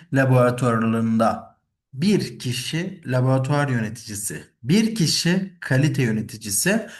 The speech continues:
bir kişi ölçüm ve numune alma personeli,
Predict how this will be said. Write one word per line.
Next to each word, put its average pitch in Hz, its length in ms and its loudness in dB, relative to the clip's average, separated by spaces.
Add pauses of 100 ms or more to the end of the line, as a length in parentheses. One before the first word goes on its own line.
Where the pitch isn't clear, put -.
(220)
bir 214 340 0
kişi 196 580 0 (300)
ölçüm 160 580 2
ve 165 180 4
numune 156 380 2
alma 143 320 0
personeli, 104 680 -8